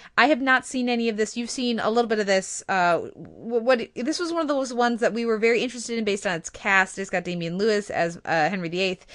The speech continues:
as well as a number of other recognizable faces. What did you think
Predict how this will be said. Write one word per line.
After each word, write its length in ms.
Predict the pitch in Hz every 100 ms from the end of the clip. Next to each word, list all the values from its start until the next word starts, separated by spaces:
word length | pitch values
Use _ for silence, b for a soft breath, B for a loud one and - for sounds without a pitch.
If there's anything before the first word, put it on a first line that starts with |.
| B B
as 180 | 202 185
well 160 | 185
as 120 | 170 180
a 40 |
number 200 | 175 170
of 60 | 165
other 320 | 165 156 151 B B -
recognizable 720 | 175 180 165 160 165 170 151
faces. 520 | - 233 214 220 202 B B -
What 180 | 226
did 180 | 226 226
you 140 | 214 233
think 340 | - 214